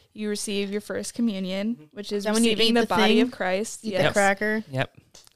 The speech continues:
Speaker 2: Free cookie.
Speaker 3: And drink,
Speaker 1: Yeah.
Speaker 3: do you drink wine or no?
Speaker 1: Uh, you can if you want.
Speaker 3: No,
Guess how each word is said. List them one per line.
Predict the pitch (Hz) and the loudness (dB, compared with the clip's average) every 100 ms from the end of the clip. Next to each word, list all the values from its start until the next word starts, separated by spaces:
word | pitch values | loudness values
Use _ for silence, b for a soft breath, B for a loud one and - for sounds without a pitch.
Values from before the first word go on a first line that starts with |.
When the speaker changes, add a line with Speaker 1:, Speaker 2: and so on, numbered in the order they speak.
| - | -6
Speaker 2:
Free | 135 | -4
cookie. | - 135 147 156 _ - | 2 0 0 -6 _ -10
Speaker 3:
And | 202 208 | -4 -2
drink, | 196 202 _ | 0 -2 _
Speaker 1:
Yeah. | 208 233 | -8 -6
Speaker 3:
do | 226 | -4
you | 208 | -2
drink | 226 214 | -2 0
wine | 208 302 339 - _ - | -2 -4 -6 -12 _ -12
or | 190 | -8
no? | 170 233 | -2 0
Speaker 1:
Uh, | |
you | 233 226 | 0 -2
can | - 233 311 226 233 262 226 | -6 -6 -4 -4 -4 -6 -16
if | - | -20
you | 196 | -18
want. | 202 196 196 240 - _ _ _ - | -12 -10 -8 -10 -14 _ _ _ -12
Speaker 3:
No, | 170 170 | -8 -8